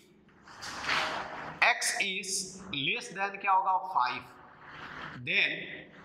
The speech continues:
simple याद रखना, then percentage change in R is equal to क्या होगा, टू एक्स परसेंट, याद रखना है।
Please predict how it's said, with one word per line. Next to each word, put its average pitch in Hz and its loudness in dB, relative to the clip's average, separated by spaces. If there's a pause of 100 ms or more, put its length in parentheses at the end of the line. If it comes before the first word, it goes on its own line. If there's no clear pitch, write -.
simple 160 -4
याद 175 6
रखना, 160 -6
then 156 -10 (680)
percentage 175 2 (160)
change 147 6 (1800)
in 139 2 (1160)
R 170 10 (240)
is 160 -8
equal 170 -6
to 175 -10
क्या 175 2
होगा, 175 4 (1300)
टू 131 -2
एक्स 131 -6
परसेंट, - -2 (340)
याद 123 4
रखना - -6
है। - -8